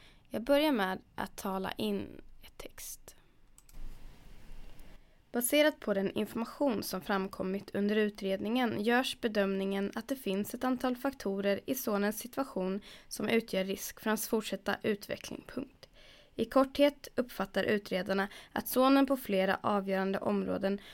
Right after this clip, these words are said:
har behov som han inte fått tillgodosedda, punkt. Det gäller både hans fysiska hälsa, kommatecken,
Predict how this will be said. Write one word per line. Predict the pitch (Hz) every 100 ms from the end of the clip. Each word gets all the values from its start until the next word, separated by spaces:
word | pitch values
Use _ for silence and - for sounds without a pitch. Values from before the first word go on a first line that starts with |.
| -
har | - 240
behov | 247 262 208 190
som | - 208
han | 196
inte | 202 196 214
fått | - 226 -
tillgodosedda, | 214 220 202 214 - - -
punkt. | - - - - - _ - - - _ -
Det | 247
gäller | 247 220 208
både | 214 214
hans | 214 202 -
fysiska | 226 220 - 202 - 214
hälsa, | 214 202 - 247
kommatecken, | 269 247 220 220 214 - 269